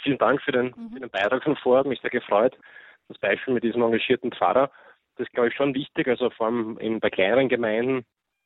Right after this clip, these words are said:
Speaker 1: dass man da präsent ist. Also am, am Land geht's auch leichter, eben mit Feuerwehr, Polizei, wo einfach viele Menschen dabei sind. Das ist ja Vorgemeinden mit, mit Jesus, der eben überall unterwegs ist, nicht nur in der Synagoge. Glaube ich, schon sehr wichtig.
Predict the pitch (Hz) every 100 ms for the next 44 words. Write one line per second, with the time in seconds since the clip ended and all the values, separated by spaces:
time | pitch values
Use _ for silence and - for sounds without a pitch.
0 | _ 123 107 110 107 110 113 117 131 135
1 | 123 110 110 107 107 101 98 113 117 131
2 | - 107 110 - 120 107 113 113 107 107
3 | 101 113 113 113 110 117 110 113 110 -
4 | 113 110 107 - 110 98 104 127 123 -
5 | - - _ - 120 - 117 120 110 104
6 | 110 110 104 - 117 - 110 113 123 -
7 | 101 107 107 113 110 123 120 120 104 120
8 | 117 113 107 - 127 - 120 - 120 113
9 | 120 113 113 123 123 _ _ - - _
10 | _ _ 113 110 139 135 135 139 - -